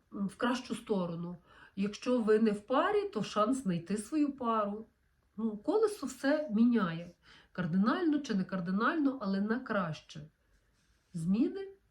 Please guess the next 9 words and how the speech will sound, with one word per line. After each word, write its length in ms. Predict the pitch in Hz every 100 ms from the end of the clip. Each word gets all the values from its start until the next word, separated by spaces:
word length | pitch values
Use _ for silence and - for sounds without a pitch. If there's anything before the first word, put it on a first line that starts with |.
| _ -
з-, 300 | 196 - -
залежить 440 | 220 226 294 269
від 140 | 226 220
того, 160 | 294
що 300 | 277 - 262
ви 140 | 269 226
потребуєте, 880 | - 226 220 185 180 175 160 156 190
яких 420 | 214 214 233 160
змін. 360 | 165 165 156